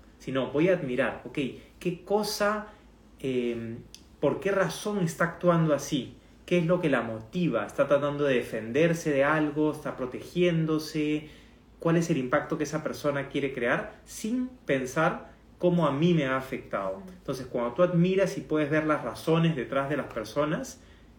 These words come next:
Speaker 1: en ese momento entiendes cómo funciona y, y tú puedes estar mucho más en calma.
Speaker 2: Ujú.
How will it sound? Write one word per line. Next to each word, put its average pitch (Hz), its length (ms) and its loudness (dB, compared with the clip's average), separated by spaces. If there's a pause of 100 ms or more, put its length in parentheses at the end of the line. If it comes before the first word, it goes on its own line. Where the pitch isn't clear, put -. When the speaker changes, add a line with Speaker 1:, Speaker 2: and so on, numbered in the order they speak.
Speaker 1:
en 135 180 0
ese 185 200 2
momento 156 380 2
entiendes 139 440 -2
cómo 135 200 -4
funciona 131 540 -2
y, 113 240 -4
y 123 80 -8
tú 190 240 -4
puedes 143 220 0
estar 135 440 -2 (200)
mucho 147 300 -2
más 135 220 -2
en 113 120 -6
calma. 104 500 -4
Speaker 2:
Ujú. 202 180 -12